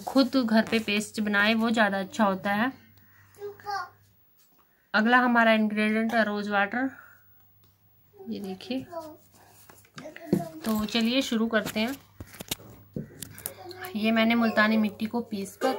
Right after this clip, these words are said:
इसका पेस्ट बना लिया है। कोशिश कीजिए आप मुल्तानी मिट्टी को, अ, इस वे में ले और खुद से घर पे अपने आप इसको grind करें, तो ज़्यादा अच्छा होगा। powder form में इसको लेना थोड़ा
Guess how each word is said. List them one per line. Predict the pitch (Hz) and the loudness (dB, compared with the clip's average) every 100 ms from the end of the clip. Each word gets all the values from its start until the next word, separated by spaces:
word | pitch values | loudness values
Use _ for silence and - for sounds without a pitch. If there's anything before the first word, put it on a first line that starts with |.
| 214 | -4
इसका | - 226 | -2 -2
पेस्ट | 214 220 220 220 | -2 -4 -2 -2
बना | 208 185 | -2 0
लिया | 185 190 196 | -2 -2 -2
है। | 233 - - - - | -4 -6 -14 -14 -8
कोशिश | 247 233 269 | -4 -2 -4
कीजिए | - 262 226 254 | -2 0 2 4
आप | 240 240 | 4 4
मुल्तानी | 226 226 220 240 | 0 2 2 0
मिट्टी | 233 - 233 | -2 -2 -4
को, | 240 233 226 - - - | 0 0 -2 -8 -14 -8
अ, | 214 214 202 196 190 180 - _ - | -4 -2 -2 -2 -4 -6 -12 _ -2
इस | 269 269 | 0 0
वे | 247 233 | 2 4
में | 226 226 | 6 4
ले | 220 254 | 4 2
और | 254 240 | 0 -2
खुद | - 269 - | 2 0 2
से | 302 | 6
घर | 285 254 | 6 6
पे | 226 226 | 0 -4
अपने | 220 220 | -2 2
आप | 214 220 180 220 247 226 - | 4 4 2 0 -2 -4 -6
इसको | 226 - 226 220 | -8 -4 -2 0
grind | 214 208 214 214 | 4 4 2 -2
करें, | 214 254 262 - - - | -4 -4 -6 -14 -20 -6
तो | 233 233 226 | -2 0 2
ज़्यादा | 214 220 233 | 4 6 4
अच्छा | 226 - | 2 0
होगा। | 220 214 233 262 - - - | 0 0 -2 -4 -8 -14 2
powder | 226 220 240 | 4 6 4
form | 247 233 | 0 2
में | 226 226 | 2 2
इसको | 220 - | 0 -2
लेना | 220 220 220 226 | 0 2 2 2
थोड़ा | 220 214 214 214 202 | 2 4 4 4 0